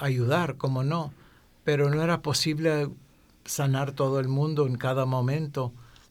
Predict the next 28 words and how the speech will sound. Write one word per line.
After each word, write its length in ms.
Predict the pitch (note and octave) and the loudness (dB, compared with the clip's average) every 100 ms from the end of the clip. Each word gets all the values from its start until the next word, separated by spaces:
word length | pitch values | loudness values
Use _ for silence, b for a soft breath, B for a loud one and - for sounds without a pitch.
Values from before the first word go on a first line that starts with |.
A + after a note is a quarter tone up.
| _ | _
porque 260 | C#3 A#2+ C#3+ | -4 -2 -2
estamos 380 | - D#3+ F#3+ | -2 -2 0
sufriendo 640 | - E3 C#3 D3+ E3 F3+ E3 | -2 -2 0 0 0 -2 -2
bajo 480 | A#2+ G#2+ - D#3+ | -2 -2 -4 -8
el 140 | F3 - | -8 -6
pecado. 580 | D#3+ D3+ F3+ E3 A#2+ A#2+ | -6 -2 0 2 0 -2
Pero 300 | D3 C#3+ D3 | 0 2 2
aquí 400 | C3 C3+ G3 A3+ | 0 -2 -2 0
en, 180 | F#3 - | -2 -4
vemos 480 | C3 D#3 F#3 F3+ - | -4 0 2 2 0
que 200 | - C#3+ | -2 -4
cuando 380 | - C#3 C3+ B2+ | 0 0 2 2
Dios 400 | C3+ F3 G3+ D3 | 2 2 0 -2
va 60 | C#3+ | 2
a 60 | D#3+ | 2
usar 500 | D3 - C3 C#3 F#3 - b b b b b b - | 2 -2 -2 -4 -6 -14 b b b b b b -10
sanación 800 | - C3+ B2+ B2 - C3+ E3 | -2 2 2 0 0 0 0
es 200 | E3+ D#3 | 0 -2
para 320 | - D#3 C#3+ C3 | -4 -2 0 2
darse 520 | C#3 D3 - D#3+ C#3 | 0 0 -2 -2 0
gloria 520 | C3+ E3 G#3+ D3 F#2+ | 0 0 0 -2 -4
a 60 | F#2 | -4
Él 280 | F#2 F#2 - b b b b b | -8 -10 -16 b b b b b
y 120 | C3+ | -6
para 380 | C3 B2+ B2+ B2+ | -2 0 0 -2
que 280 | C#3 B2 - - | -4 -6 -8 -10
este 480 | D#3+ F#3+ - D3+ | -4 -4 -4 -6
país, 800 | C#3+ A#2+ A#2 A#2+ G#3 G3 - - | -6 -2 -2 -2 -4 -4 -8 -12